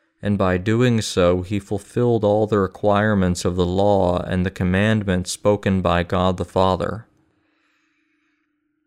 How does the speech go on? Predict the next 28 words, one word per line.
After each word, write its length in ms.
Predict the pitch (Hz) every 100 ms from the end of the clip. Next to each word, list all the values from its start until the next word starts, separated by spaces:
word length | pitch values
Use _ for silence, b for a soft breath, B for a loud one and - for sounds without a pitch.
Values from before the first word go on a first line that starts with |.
| -
God 320 | 113 123 135
told 300 | - 117 107
us 200 | 98 92 -
to 120 | 95
recognize 720 | 98 104 - 120 110 98 98
our 160 | 98 95
sins 520 | - - 117 117 110
through 160 | - 95
the 100 | 90
law 640 | 92 104 90 - - - b b b b b -
and 220 | 98 95
then 320 | 107 113 120
receive 640 | 117 107 - 98 92 90
the 100 | 98
remission 580 | 95 90 101 107 - 95
of 140 | 87
our 160 | 87 87
sins. 720 | - - 87 - - - - _ _ _ _ _ _ _ _ _ _ -
Because 480 | 113 - 127 147
the 100 | -
law 380 | 123 113 117 117
of 160 | 98 92
God 380 | 90 87 90 92
was 180 | 92
given 360 | - 110 117 123
to 100 | 117
mankind 800 | 98 92 95 98 - 92 92 92
once, 760 | 92 95 87 110 - - -